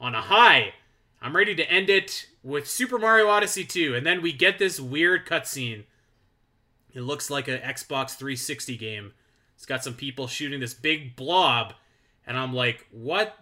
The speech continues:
the heck is this?" And then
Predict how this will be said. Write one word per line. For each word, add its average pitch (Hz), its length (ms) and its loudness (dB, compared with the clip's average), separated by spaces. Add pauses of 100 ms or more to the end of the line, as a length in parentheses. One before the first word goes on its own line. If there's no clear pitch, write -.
the 143 480 -4
heck 190 380 -2
is 160 300 -4
this?" 107 500 -8 (720)
And 120 320 -4
then 160 540 2